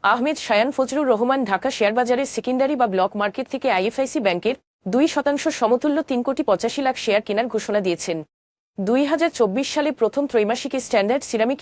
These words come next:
ইন্ডাস্ট্রিজের লোকসান গত বছরের তুলনায় ষাট শতাংশ বৃদ্ধি পেয়েছে, যা উচ্চ উৎপাদন খরচ এবং টাকা দ্রুত অবমূল্যায়নের কারণে হয়েছে।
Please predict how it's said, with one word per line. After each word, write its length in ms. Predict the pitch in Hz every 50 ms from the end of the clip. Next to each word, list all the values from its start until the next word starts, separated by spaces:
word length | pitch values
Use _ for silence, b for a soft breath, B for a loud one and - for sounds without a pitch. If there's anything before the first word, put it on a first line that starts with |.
| 233
ইন্ডাস্ট্রিজের 500 | 214 208 208 214 208 - 277 262 254 294 233 202
লোকসান 280 | 190 - - 277 269 262 233
গত 100 | 214 - 247 208
বছরের 280 | 190 - - 254 277 - -
তুলনায় 340 | 220 226 240 226 196 233 - _ _ _ - -
ষাট 200 | - 233 247 262 - -
শতাংশ 280 | 269 254 254 254 247 - 294 226
বৃদ্ধি 260 | 214 190 160 - 214 190
পেয়েছে, 280 | 180 170 - - 190 165 - _ _ _ _ _ _ _ _ _ _ - 196 196
যা 100 | 226 240 262 240
উচ্চ 180 | 220 - - - 339 320
উৎপাদন 320 | 269 - - 277 262 294 302 294 -
খরচ 240 | 220 190 196 262 - 285 254
এবং 100 | 240 247 240 233
টাকা 160 | 202 - 262 226 220
দ্রুত 180 | 202 226 233 302 294 220
অবমূল্যায়নের 600 | 202 214 233 262 269 262 262 247 247 254 269 - 220
কারণে 220 | 190 196 190 247 233
হয়েছে। 300 | 208 175 160 - - 170